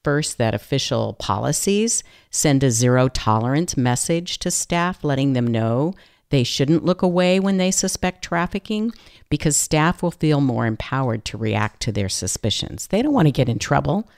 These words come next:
They don't want to call and report something, police come, and then the boss says, "Hey, what'd you do that for?"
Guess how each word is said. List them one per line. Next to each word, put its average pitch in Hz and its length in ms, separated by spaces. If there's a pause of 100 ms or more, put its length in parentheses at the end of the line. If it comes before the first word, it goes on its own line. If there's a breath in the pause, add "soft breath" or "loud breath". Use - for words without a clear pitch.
(360 soft breath)
They 175 100
don't 190 180
want 156 380
to 131 440
call 139 240
and 131 100
report 120 340
something, 123 400
police 131 340
come, 131 220
and 120 100
then 123 120
the 117 60
boss 117 320
says, 117 340
"Hey, 120 340
what'd 123 340
you 123 60
do 120 160
that 139 220
for?" - 260